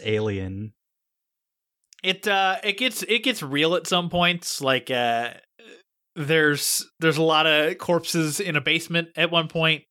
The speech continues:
Speaker 2: like, a lot of skeletons. Some guy was saying, like, how
Speaker 1: Yeah,
Speaker 2: long he's
Speaker 1: so,
Speaker 2: been
Speaker 1: like,
Speaker 2: there.
Speaker 1: the, the castle is, like, a series of Scooby-Doo traps.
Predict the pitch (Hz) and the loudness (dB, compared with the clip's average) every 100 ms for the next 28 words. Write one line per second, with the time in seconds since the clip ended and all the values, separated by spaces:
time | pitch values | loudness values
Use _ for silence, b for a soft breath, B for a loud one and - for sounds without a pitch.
0 | - 131 131 135 143 135 - 151 147 156 | -8 -4 0 2 0 0 0 2 2 0
1 | 147 143 - - _ _ _ _ b - | -4 -6 -14 -18 _ _ _ _ b -8
2 | 151 147 151 151 151 151 147 143 165 151 | -6 0 2 2 2 2 2 4 4 4
3 | 139 131 - - 139 147 147 156 156 156 | 4 4 4 4 2 4 2 2 0 -2
4 | - _ _ _ _ _ _ _ _ _ | -6 _ _ _ _ _ _ _ _ _
5 | - 131 143 135 123 143 - 190 196 185 | -6 0 0 0 0 -2 2 2 2 2
6 | 151 135 143 131 127 131 120 139 131 135 | 2 2 2 0 0 0 0 2 2 2
7 | 123 117 - - 123 120 113 113 113 120 | 2 0 0 0 2 2 2 0 0 0
8 | 107 104 - - - | 0 0 -2 -8 -8